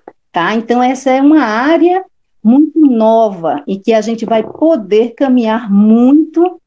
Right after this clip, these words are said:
né, em direção a isso. E eu fico extremamente feliz porque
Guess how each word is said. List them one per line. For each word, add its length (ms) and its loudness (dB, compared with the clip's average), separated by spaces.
né, 380 -10
em 120 -8
direção 520 -4
a 80 2
isso. 240 -4
E 40 2
eu 100 2
fico 320 -6
extremamente 680 -4
feliz 680 -12
porque 760 -8